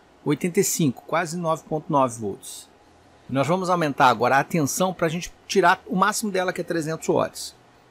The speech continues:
Então eu vou subir aqui. Peraí, vou pulei direto pra trinta, ó. Vinte volts.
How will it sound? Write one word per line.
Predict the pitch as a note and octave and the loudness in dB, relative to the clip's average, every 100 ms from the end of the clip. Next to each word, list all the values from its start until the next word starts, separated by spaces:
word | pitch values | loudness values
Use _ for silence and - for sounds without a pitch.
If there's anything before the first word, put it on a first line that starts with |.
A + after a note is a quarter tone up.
| _ _ _ _ _ _ - | _ _ _ _ _ _ -16
Então | C3 C3+ | -8 -6
eu | |
vou | C3+ | -4
subir | - C3 C3 | -6 -4 -2
aqui. | A2+ D#3 - - - _ _ - - _ _ _ A#2+ B2+ - _ _ _ _ - | -2 -2 -6 -10 -20 _ _ -20 -20 _ _ _ -16 -16 -20 _ _ _ _ -18
Peraí, | G#2 - - | -16 -16 -18
vou | - | -16
pulei | - A2+ | -10 -8
direto | G#2+ A2+ | -6 -6
pra | - A2+ | -6 -8
trinta, | G2+ E2 | -8 -12
ó. | - | -16
Vinte | A#2 C#3+ C4+ - F3 | -6 -2 -2 2 0
volts. | C3 C#3+ A#3 - - - | 2 0 0 -6 -8 -12